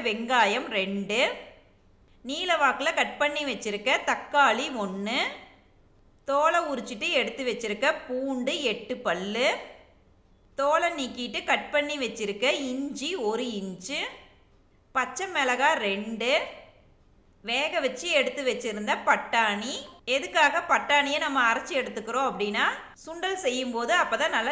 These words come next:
திக்கா வரும். நைஸா இந்த மாதிரி அரைச்சி எடுத்துக்கோங்க. இப்போ இதை ஒரு ஓரமா எடுத்து வச்சுட்டு, அடுப்புல கடாயை வச்சுட்டு எண்ணெய் சேர்த்திக்கலாம். அடுப்பை லோ ஃப்ளேம்ல வச்சுக்கோங்க.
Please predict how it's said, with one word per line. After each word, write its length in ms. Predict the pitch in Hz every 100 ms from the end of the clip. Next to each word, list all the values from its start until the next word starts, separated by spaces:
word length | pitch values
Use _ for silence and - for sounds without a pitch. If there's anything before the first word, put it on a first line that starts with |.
| - -
திக்கா 440 | 254 - 302 294
வரும். 380 | 220 202 277 480 - - -
நைஸா 400 | 233 277 370 339 349
இந்த 180 | 285 254
மாதிரி 320 | 240 240 381
அரைச்சி 340 | 294 214 226 254
எடுத்துக்கோங்க. 560 | 208 208 - 202 202 262 415 - - - _ _ _
இப்போ 220 | 254 339
இதை 200 | 349 294
ஒரு 180 | 320 262 254
ஓரமா 260 | 285 294 320
எடுத்து 280 | 247 240 226
வச்சுட்டு, 440 | 214 208 202 254 349 508 - - -
அடுப்புல 420 | 240 254 - 381 415
கடாயை 380 | 254 233 262 285 247
வச்சுட்டு 420 | 214 208 302 381
எண்ணெய் 380 | 277 226 269 -
சேர்த்திக்கலாம். 600 | 214 202 190 185 220 339 508 - - _ _ _ _ _ _
அடுப்பை 520 | 226 262 339 370 381 285
லோ 220 | 269 294 294
ஃப்ளேம்ல 340 | 262 254 254 294
வச்சுக்கோங்க. 540 | 226 220 208 214 208